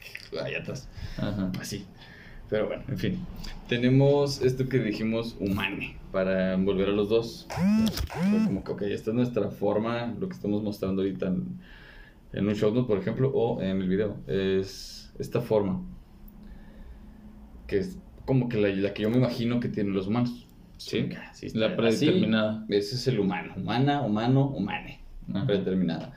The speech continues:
Speaker 1: Y se pueden identificar de diferentes maneras, ¿sí? O sea, yo lo pongo como dos peque-, dos líneas de alguna manera, y también otros pueden ser dos líneas, pero así,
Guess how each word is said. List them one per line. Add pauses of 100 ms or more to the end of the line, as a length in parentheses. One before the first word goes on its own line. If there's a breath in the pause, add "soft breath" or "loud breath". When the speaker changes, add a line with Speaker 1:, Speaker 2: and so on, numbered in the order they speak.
(300 loud breath)
Speaker 1:
Y
se
pueden
identificar
de
diferentes
maneras,
¿sí?
O
sea,
yo
lo
pongo
como
dos
peque-,
dos
líneas (640)
de
alguna
manera,
y (220)
también
otros
pueden
ser
dos
líneas,
pero
así,